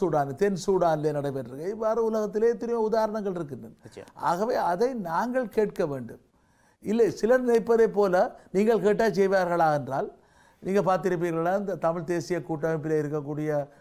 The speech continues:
Speaker 1: ஊடக பேச்சாளர் சுமந்திரன் இனப்படுகொலையை சொல்ல முடியாது என்று சொன்னவர், அதை இல்லை என்று உடைத்தெறிந்து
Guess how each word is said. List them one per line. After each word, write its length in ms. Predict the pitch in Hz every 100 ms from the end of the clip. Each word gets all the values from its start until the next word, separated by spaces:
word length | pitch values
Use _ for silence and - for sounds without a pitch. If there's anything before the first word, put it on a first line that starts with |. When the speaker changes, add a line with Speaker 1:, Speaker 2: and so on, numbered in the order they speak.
| _ _
Speaker 1:
ஊடக 340 | 160 170 160
பேச்சாளர் 640 | 135 156 135 160 151 156 139 - _ _ -
சுமந்திரன் 480 | 180 185 160 127 - _ _
இனப்படுகொலையை 840 | 170 202 220 202 196 190 190 190 214
சொல்ல 300 | 214 220 240
முடியாது 440 | 220 208 202 180
என்று 160 | 175 156
சொன்னவர், 420 | 160 147 123 123 _ _ _ _ _ _ _ _
அதை 640 | - 147 175 196 202 170
இல்லை 260 | 170 185 185
என்று 260 | 175 180
உடைத்தெறிந்து 880 | 156 147 185 147 175 160 143 123 -